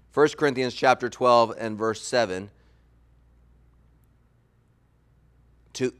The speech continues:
each is given the manifestation of the Spirit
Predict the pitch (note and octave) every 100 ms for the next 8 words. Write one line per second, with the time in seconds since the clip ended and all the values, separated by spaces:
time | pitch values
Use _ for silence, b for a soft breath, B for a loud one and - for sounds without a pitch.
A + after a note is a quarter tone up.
0 | - E3+ C3 A#2+ - - - _ B2 A#2+
1 | A2 G2 C#3+ D3 B2+ A#2+ A#2 A2 A#2 C3
2 | C3+ C3+ C3 B2+ A#2+ C3 A#2 G2+ G#2+ -
3 | - D#3 D3 G#2 G2+ -